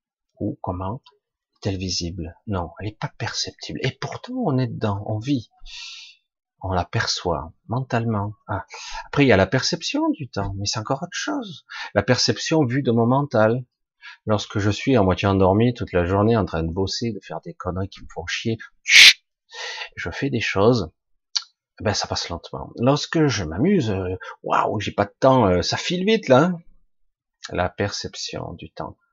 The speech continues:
mental, état de présence, la présence à ce que je fais ou pas, la passion, euh, tout s'écoule plus vite ou plus lentement si je souffre le calvaire,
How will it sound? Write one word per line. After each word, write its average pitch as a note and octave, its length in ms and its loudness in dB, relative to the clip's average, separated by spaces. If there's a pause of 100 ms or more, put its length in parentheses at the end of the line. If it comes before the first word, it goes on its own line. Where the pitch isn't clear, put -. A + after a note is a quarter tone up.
(360)
mental, F#2 580 -2 (420)
état F#2+ 300 -2
de C3 80 -2
présence, G2+ 640 -6 (300)
la F2 100 -6
présence C#3+ 480 -4
à - 20 -6
ce - 120 -10
que - 120 -10
je - 140 -12
fais G#2 200 -8 (400)
ou B2 100 -4
pas, A2 380 2 (420)
la G#2 100 -2
passion, C#3 680 0
euh, F2+ 80 -2 (280)
tout - 120 -10
s'écoule - 280 -4
plus G#2 180 -6
vite G2+ 260 -6 (380)
ou A#2+ 140 0
plus - 220 -8
lentement F2 540 0
si - 200 -8
je D#2+ 120 -8
souffre - 360 -10
le D#2+ 80 -8
calvaire, G2 580 2